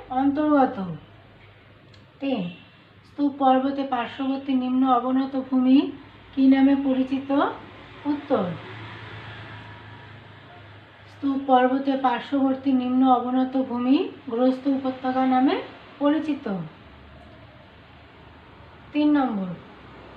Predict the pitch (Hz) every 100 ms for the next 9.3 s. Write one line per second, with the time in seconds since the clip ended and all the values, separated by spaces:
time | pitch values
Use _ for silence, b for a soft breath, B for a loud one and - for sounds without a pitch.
0 | - - - - 247 262 285 277 262 254
1 | 277 269 269 285 - 254 254 262 - 285
2 | 262 - 262 254 262 269 427 - - 247
3 | 262 262 262 269 262 254 285 392 - 247
4 | 320 466 - 269 254 202 170 - 226 262
5 | 269 277 277 294 370 - 285 262 - 214
6 | 302 403 185 - - - - - - -
7 | - - - 269 226 185 - - 247 277
8 | 277 277 262 269 277 277 254 240 262 262
9 | 262 262